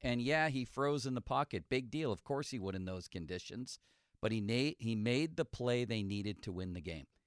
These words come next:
He made a great throw. I agree with that. I just saw some <laughs> signs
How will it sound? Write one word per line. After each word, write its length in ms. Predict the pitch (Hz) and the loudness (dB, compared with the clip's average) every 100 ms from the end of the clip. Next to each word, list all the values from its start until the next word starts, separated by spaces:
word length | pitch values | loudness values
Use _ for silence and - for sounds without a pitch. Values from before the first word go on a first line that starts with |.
| _ - | _ -4
He 40 | |
made 140 | 151 135 | 0 2
a 60 | |
great 300 | 82 92 139 - | 2 2 2 0
throw. 200 | 104 71 - _ _ _ _ | -6 -6 -10 _ _ _ _
I 120 | 104 | -4
agree 300 | 95 85 117 | -2 0 2
with 180 | 135 - | 2 -2
that. 220 | 76 62 - _ _ _ _ _ _ | -6 -8 -12 _ _ _ _ _ _
I 120 | 95 95 | -4 -4
just 600 | 98 104 - - - - | -2 -4 -4 -10 -12 -6
saw 500 | - 127 117 151 151 | -2 2 4 6 4
some 340 | - 131 107 | 2 0 0
<laughs> 340 | - 131 120 | -2 0 0
signs 560 | 120 123 90 92 104 - | 0 -2 -2 -4 -6 -10